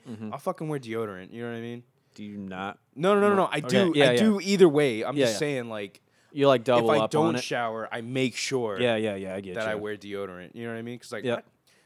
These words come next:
Speaker 2: you know, like, like, there have been days. You caught me on a bad day one time. King's Dominion, bro, that one time. Bro, that was bad.
Speaker 1: Every, there's sometimes, like, uh, in college, like, I would not shower and then forget to apply.
Speaker 2: Yeah.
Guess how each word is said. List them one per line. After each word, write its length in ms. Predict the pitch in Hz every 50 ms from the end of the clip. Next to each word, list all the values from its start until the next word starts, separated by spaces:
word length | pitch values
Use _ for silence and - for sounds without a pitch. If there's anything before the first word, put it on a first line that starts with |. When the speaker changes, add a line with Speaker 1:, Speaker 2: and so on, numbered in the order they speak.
| _ _ _ -
Speaker 2:
you 80 | 104
know, 220 | 107 104 101 107 110 _ _ _ _ _ _ _ _
like, 220 | - 90 90 85 - _ _ _ _ _ _ _
like, 140 | 104 110 104
there 100 | 160 190
have 100 | 214 196
been 120 | 185 175 151
days. 220 | 156 156 139 123
You 100 | 139 160
caught 200 | - 226 170 165
me 80 | 165 160
on 60 | 143
a 60 | 127
bad 220 | 117 135 135 135
day 120 | 131 135 127
one 160 | 120 117 117
time. 200 | 135 123 110 107
King's 220 | - 151 151 156 147
Dominion, 360 | 160 147 147 156 165 165 165
bro, 160 | 165 170 170
that 120 | 170 160 151
one 200 | 160 165 170 165
time. 320 | 185 180 180 185 190 190 _ _ _ _ _ _ _ _
Bro, 300 | - 135 135 131 113 104
that 180 | - 123 139 135
was 140 | 135 110 92
bad. 380 | - 107 107 101 92 92 90 - _ _ _ _ _ _ _ _ _ _ _ _ _ _ _ _ _ -
Speaker 1:
Every, 260 | 254 254 196 175 151 - _ _ _ _ _ - -
there's 200 | 151 165 170 -
sometimes, 480 | - 175 156 131 - 147 135 127 120 113
like, 200 | 113 107 104 - _ - - - - - - _ _ -
uh, 640 | 131 127 123 117 110 107 101 98 95 92 90 78 62 - - _ _ _ -
in 160 | 139 135 127
college, 420 | - - 123 123 120 117 110 104 -
like, 140 | 110 107 110
I 100 | 117 123
would 160 | 120 113 104 - _ _ -
not 260 | 131 127 127 123 113
shower 400 | - - - 135 120 113 107 107
and 100 | 107 107
then 100 | 110 110
forget 480 | - - - 110 104 117 110 107 - -
to 340 | - 123 107 101 98 95 90
apply. 560 | 107 104 - - 120 107 104 107 113 120 127 - _ _ 107
Speaker 2:
Yeah. 220 | 113 110 92